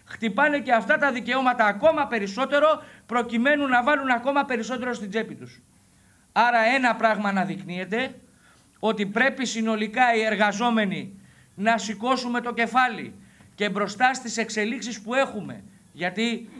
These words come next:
θα ακούσαμε όλοι μας ότι ο οτέ πολλές φορές έχει παίξει το ρόλο του λαγού σε πολλές εξελίξεις. Στη δεή αυτά που έρχονται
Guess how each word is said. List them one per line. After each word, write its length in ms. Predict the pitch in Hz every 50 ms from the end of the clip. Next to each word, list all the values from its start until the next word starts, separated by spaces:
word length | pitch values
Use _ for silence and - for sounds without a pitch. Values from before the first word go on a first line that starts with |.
| 196 190 -
θα 80 | - 180
ακούσαμε 520 | 180 180 233 247 226 220 220 202 196 196
όλοι 220 | 208 220 220 208 196
μας 380 | 190 196 214 226 - - - - - - _ _ _ - - _ _ - _ _ _ _ _ _ _ _ _ _ _ _
ότι 680 | 165 170 170 170 170 165 156 156 156 151 147 - - - _ _ _ _ _ _ _ _ _ _ _ - - -
ο 160 | - 170 175
οτέ 220 | 170 170 - 226 226
πολλές 280 | - 214 202 220 220
φορές 280 | - - 202 214 226 220
έχει 160 | 233 214 214
παίξει 280 | 214 233 233 233 - 202
το 120 | 202 202
ρόλο 220 | 214 240 240 233 233
του 100 | 226 208
λαγού 320 | 202 208 226 233 262 180
σε 120 | - 180
πολλές 340 | 135 - 170 185 208 202 208
εξελίξεις. 720 | - - - 143 127 120 117 - - - - - - _ _ _ _ _ _ _ _ _ _ _ _ _ _ _ _ _ _ _ _ _ _ _ _ _ _ _ _ _ _
Στη 280 | - - - 202 190 190
δεή 400 | 190 196 190 202 240 277 285 262
αυτά 300 | 226 196 202 262 262 -
που 140 | - 226
έρχονται 600 | 220 220 220 - 202 202 196 202 208 233 247 -